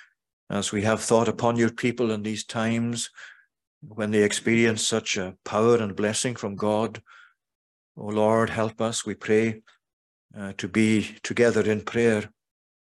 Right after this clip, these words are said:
even if we're not together actually gathered as we are here tonight. Nevertheless, Lord, give us to be bound together by your Spirit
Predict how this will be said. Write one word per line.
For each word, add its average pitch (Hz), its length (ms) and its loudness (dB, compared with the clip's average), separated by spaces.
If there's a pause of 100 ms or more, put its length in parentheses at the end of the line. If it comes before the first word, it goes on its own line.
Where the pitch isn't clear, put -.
even 104 220 -8
if 101 120 -8
we're 110 100 0
not 113 280 2
together 110 400 2
actually 110 380 -4
gathered 117 360 0
as 117 160 -2
we 117 120 -8
are 123 120 -4
here 127 320 -6
tonight. 95 480 -8 (760)
Nevertheless, 101 520 0
Lord, 104 280 0
give 110 140 0
us 101 100 -4
to 101 100 -12
be 104 100 -4
bound 113 500 2
together 113 380 -2
by 110 180 -4
your 101 160 -4
Spirit - 520 -6